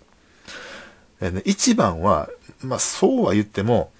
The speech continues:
あの、なんとかどうにでもなるというよりかは、まあ、あの、やらなければいけないなっていう、今まで大津彩香さんが示してこられた姿勢、もうその通りだというふうに思うわけですね。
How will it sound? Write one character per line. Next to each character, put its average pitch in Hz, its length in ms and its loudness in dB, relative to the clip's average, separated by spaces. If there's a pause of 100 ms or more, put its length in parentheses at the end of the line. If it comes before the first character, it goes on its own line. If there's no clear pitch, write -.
(520)
あ 98 160 2
の、 95 260 0
な 123 180 2
ん 202 80 -2
と - 120 0
か 110 100 6
ど 104 120 2
う 104 40 2
に 120 60 0
で 135 60 2
も 98 100 0
な 92 100 4
る 110 100 2
と - 100 -2
い - 20 4
う 87 40 2
よ 82 60 0
り - 40 -12
か 113 120 4
は、 82 60 0
ま 95 180 2 (280)
あ、 107 60 -8
あ 107 40 -2
の、 98 200 0
や 151 160 6
ら 190 80 8
な 208 100 6
け 190 120 8
れ 165 80 10
ば 156 160 8
い - 100 -4
け 165 160 4
な 143 120 0
い 127 60 -2
な 131 120 0
っ 131 40 -4
て - 120 -6
い - 40 -2
う、 - 100 -8
今 190 180 0
ま 208 100 2
で 117 80 4
大 147 180 4
津 - 140 -4
彩 120 120 0
香 80 100 0
さ 76 140 -4
ん 78 80 -6
が 98 180 4 (240)
示 175 360 0
し - 80 -2
て 175 140 6
こ 175 140 4
ら 175 120 8
れ 123 100 4
た 113 280 4 (420)
姿 117 480 6
勢、 - 20 -16 (280)
も 135 120 -6
う - 60 -4
そ 180 140 2
の 170 560 0 (160)
通 180 220 10
り 87 40 4
だ 73 120 2
と - 240 -6
い 110 80 0
う 107 60 2
ふ 98 60 -10
う - 40 -6
に 90 40 -6
思 85 180 -4
う 78 40 -2
わ 73 100 -4
け 76 80 -6
で 62 60 -8
す - 80 -8
ね。 113 200 -4